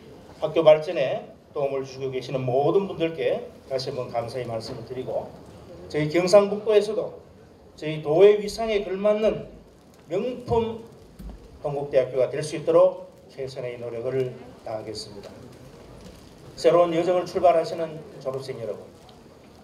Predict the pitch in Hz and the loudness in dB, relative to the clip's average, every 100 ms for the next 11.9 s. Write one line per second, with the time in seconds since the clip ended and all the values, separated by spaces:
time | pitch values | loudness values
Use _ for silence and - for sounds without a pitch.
0 | 175 170 180 160 156 175 202 - 208 202 | 0 2 4 4 2 0 0 0 -2 2
1 | 196 202 196 190 196 196 202 - 180 160 | 4 4 4 0 -2 -2 -6 -2 0 0
2 | 139 143 143 147 147 139 131 143 - - | 0 0 2 4 4 2 -4 -6 -6 -10
3 | - - - - - - - - - - | -18 -20 -20 -20 -20 -20 -20 -20 -18 -4
4 | 131 139 139 135 131 143 165 165 - - | -2 0 2 2 6 6 6 4 -8 -20
5 | - - 202 185 180 254 202 185 175 175 | -20 -14 -4 0 0 0 0 2 0 0
6 | 190 190 - 165 139 127 120 - 110 98 | 0 -2 -8 -4 -4 -4 -8 -12 -12 -10
7 | 98 98 98 - - - - - - - | -12 -14 -14 -16 -20 -20 -20 -20 -20 -20
8 | - 131 147 170 208 196 156 - - - | -4 2 6 6 6 2 -4 -14 -20 -20
9 | - 127 147 147 147 143 143 147 147 143 | -12 -6 -6 -2 0 2 4 6 4 -2
10 | 135 151 165 - 160 170 180 175 - - | -10 -8 -10 -4 -2 0 0 -6 -14 -20
11 | - - - 170 180 196 202 - | -20 -14 -4 -2 2 4 4 2